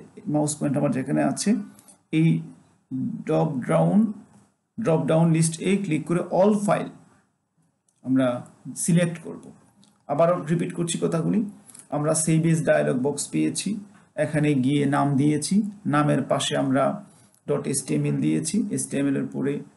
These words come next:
save as type থেকে আমরা all select দিয়েছি, ঠিক আছে? all select দেওয়ার পরে আমরা, আমাদের কাজটা হবে, কি করব? আমরা সেভে click করব। তো বলতে save হওয়া জায়গা নির্ধারণ করে দিতে হবে।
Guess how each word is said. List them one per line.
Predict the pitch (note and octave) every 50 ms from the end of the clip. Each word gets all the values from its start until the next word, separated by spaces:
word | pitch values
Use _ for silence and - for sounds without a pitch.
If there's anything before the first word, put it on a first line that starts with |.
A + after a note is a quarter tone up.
| _ _ _
save | - - - D3 C3+
as | C#3 C#3 C3 -
type | - D3 C#3 - -
থেকে | - C#3 C3 C#3
আমরা | C#3+ - C3+ B2+ C3 C3 - -
all | C#3 C#3+ C#3+ D#3+
select | - - C3+ C3 C3 - - - - -
দিয়েছি, | D3+ D3+ D#3 D#3 D#3 - - A#3+ C4+ - - - - _ _ _ _ - - _ _ _ _ -
ঠিক | G#3+ A3
আছে? | B3+ B3 B3 - - B2 - - - - _ _ _ _ _ _ _ -
all | F3+ G#3 G#3
select | G#3 - A3+ A#3 A#3+ G3+ F#3+
দেওয়ার | F#3 E3+ E3 D#3+
পরে | D#3+ - D3+ D#3 E3+ A3 C4+ - - -
আমরা, | C#3+ C3+ C3 C3 C3 B2 A#2 -
আমাদের | - C#3 C#3 C#3 - - -
কাজটা | - C#3+ - - D#3+
হবে, | D3+ D3 E3 E3 A3+ D4+ - - - - _ _ _ _ _ _ _ _ _ _ _ _ _ _ -
কি | F3+
করব? | E3 E3+ F3+ F3 E3 G#3
আমরা | A3+ G#3 G#3+ C#4 - - - -
সেভে | - - - B3+ C4 A3+ F3+ -
click | - C3 - - - -
করব। | - - - - - - - _ _ _ -
তো | -
বলতে | G3 G3+ G#3 G#3+
save | G#3 - G3 F3 F3 E3
হওয়া | E3 E3+
জায়গা | E3 D#3+ D#3 D#3+ D#3+ D#3+
নির্ধারণ | D3+ D3+ C#3 C#3 D3 D3 D3+ C#3
করে | C#3+ D3 C#3+
দিতে | C3 C3+ B2+ C#3 D3
হবে। | D3+ D3+ G3